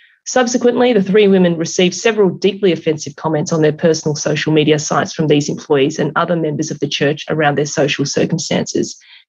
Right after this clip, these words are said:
As news of this, of his sermon spread, they continued to be viciously trolled by others. Man,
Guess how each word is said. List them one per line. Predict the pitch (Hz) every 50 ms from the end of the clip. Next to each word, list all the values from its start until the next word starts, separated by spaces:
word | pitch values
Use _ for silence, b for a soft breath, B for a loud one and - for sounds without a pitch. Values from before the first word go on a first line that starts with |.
| -
As | - 175 156 165
news | 185 196 208 196 185
of | 190 190 -
this, | 156 156 - - - - - _ _
of | 160 160
his | 175 180 - -
sermon | - 190 175 175 170 165 160 -
spread, | - - - - 170 190 269 262 -
they | 185 165
continued | 156 - 156 - - 160 156 156 151 156
to | 156
be | - - 156 151 151 - -
viciously | 147 147 165 180 - - 185 - 180 180 170
trolled | 170 - 165 147 147 143 143
by | - 143 135 - - -
others. | 139 - - - - - - - _ _ B B B B B B B B B B B _ _ _ _ _
Man, | 185 180 175 160 143 - 190